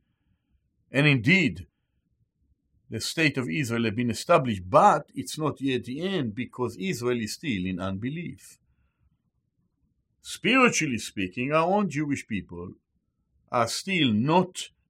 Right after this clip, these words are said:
in that which God intend for them to be and to enjoy, because there are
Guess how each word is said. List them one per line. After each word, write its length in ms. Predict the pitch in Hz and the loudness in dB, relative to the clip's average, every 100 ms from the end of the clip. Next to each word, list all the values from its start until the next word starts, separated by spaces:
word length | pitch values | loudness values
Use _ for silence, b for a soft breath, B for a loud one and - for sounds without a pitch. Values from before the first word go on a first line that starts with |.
| - | -8
in 180 | 117 92 | -6 2
that 260 | 143 151 139 | 4 2 0
which 280 | 135 104 | -2 0
God 280 | 98 151 151 - | 6 8 8 6
intend 1000 | 139 123 104 - 220 277 277 175 101 - _ _ _ _ _ | 2 2 0 -2 2 4 4 0 -4 -14 _ _ _ _ _
for 220 | _ 147 107 | _ -2 2
them 500 | 131 139 110 90 80 _ _ _ _ _ _ - | 4 4 2 -2 -8 _ _ _ _ _ _ -4
to 140 | 139 | -2
be 360 | 101 165 151 110 | 0 2 2 0
and 140 | 98 | -2
to 80 | 139 | -4
enjoy, 460 | 131 92 95 131 135 | -6 -4 -2 0 0
because 440 | 175 - 233 180 | -4 2 2 6
there 200 | 208 208 | 6 8
are 180 | 208 | 8